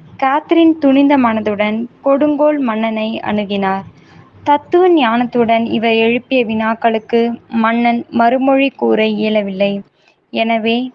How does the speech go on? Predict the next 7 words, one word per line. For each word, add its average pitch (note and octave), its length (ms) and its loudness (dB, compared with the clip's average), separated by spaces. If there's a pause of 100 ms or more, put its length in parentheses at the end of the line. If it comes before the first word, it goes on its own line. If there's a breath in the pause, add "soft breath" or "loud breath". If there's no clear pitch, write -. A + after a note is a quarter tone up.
தனது B3 320 0
அரசியல் C#4 540 0
இருந்த A3+ 400 -2
ஐம்பத்து B3 800 -2 (640 soft breath)
தத்துவ A#3+ 580 2
அறிஞர்களை A3 760 0
அழைத்தான். G3+ 720 -4